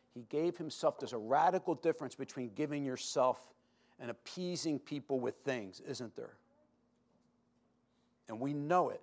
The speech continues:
I was thinking about this. I was thinking, uh, a number of years ago, we went on a vacation, um, to, uh, to Atlantis. It was actually a gift. Um,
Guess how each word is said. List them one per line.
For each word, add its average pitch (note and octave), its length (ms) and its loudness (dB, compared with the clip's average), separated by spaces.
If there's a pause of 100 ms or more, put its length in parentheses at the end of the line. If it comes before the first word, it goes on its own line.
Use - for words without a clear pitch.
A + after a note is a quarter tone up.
(140)
I B2 80 0
was B2 140 -2
thinking E3+ 320 0
about C#3 280 8
this. B2+ 160 0
I B2+ 60 4
was A2+ 100 0
thinking, D3+ 380 0 (480)
uh, A#2+ 280 8
a - 20 0
number E3 200 6
of C3+ 100 6
years D#3+ 220 4
ago, B2+ 420 8
we B2 300 4
went C3+ 280 4 (100)
on C3 480 4
a A#2 280 4
vacation, C3+ 840 4 (760)
um, A2 580 4 (720)
to, C3 420 4
uh, A2+ 340 6 (420)
to A#2 180 -2
Atlantis. C#3+ 720 2
It - 60 -8
was A2+ 180 -2
actually B2 300 0
a G2+ 140 -6
gift. D#3 440 4 (580)
Um, G#2+ 500 2